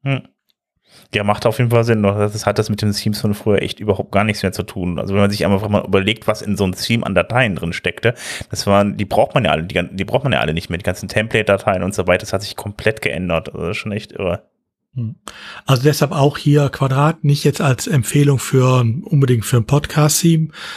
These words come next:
Speaker 2: Wie gesagt, da gibt's auch genug andere Themes, die man auch für diese Zwecke benutzen kann. Aber einfach mal als Empfehlung, wenn man mal sehen will, wie man sowas anpassen kann und wie man, äh, sowas auf die Beine stellen kann.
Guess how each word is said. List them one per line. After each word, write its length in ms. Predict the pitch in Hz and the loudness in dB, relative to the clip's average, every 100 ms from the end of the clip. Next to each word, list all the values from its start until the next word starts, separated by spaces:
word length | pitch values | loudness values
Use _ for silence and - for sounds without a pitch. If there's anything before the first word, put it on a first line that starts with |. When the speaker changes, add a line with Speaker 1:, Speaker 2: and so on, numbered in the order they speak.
| - - _ - | -16 -20 _ -2
Speaker 2:
Wie 120 | 127 | 2
gesagt, 480 | 127 120 110 - - | 4 4 0 -8 -2
da 140 | 123 | 0
gibt's 240 | 113 127 151 | 0 0 0
auch 100 | - | 0
genug 240 | 131 127 | 0 2
andere 560 | 180 131 131 127 127 135 | 2 4 4 4 4 2
Themes, 320 | - 123 - | 2 0 2
die 100 | 127 | 2
man 180 | 120 143 | 2 2
auch 120 | 139 | 0
für 140 | - | 2
diese 180 | 113 107 | 2 2
Zwecke 320 | - 117 117 | 2 -2 0
benutzen 380 | 110 110 - - | 0 0 0 -4
kann. 260 | - 123 - - - - - | 0 -2 -2 -10 -16 -16 -6
Aber 160 | - - | 0 2
einfach 260 | 151 156 | 2 4
mal 240 | 135 135 156 | 4 4 4
als 160 | 135 | 2
Empfehlung, 440 | 147 135 147 151 147 | 2 2 4 4 4
wenn 100 | 135 | 4
man 120 | 139 | 4
mal 140 | 135 | 4
sehen 300 | 127 143 143 | 4 4 4
will, 240 | 135 135 135 | 4 2 2
wie 160 | 123 135 | 2 4
man 180 | 139 | 4
sowas 280 | 127 131 123 | 2 2 0
anpassen 500 | - 135 143 135 139 | 2 2 2 0 0
kann 300 | - 139 147 | 2 2 2
und 240 | 165 127 - | 2 0 2
wie 80 | |
man, 160 | 131 135 | 2 4
äh, 180 | 139 131 | 4 4
sowas 280 | 120 131 - | 2 0 0
auf 120 | - | -4
die 80 | 117 | -2
Beine 320 | 123 127 120 | 2 2 2
stellen 300 | - 107 98 | 0 0 0
kann. 240 | - 104 | -2 -4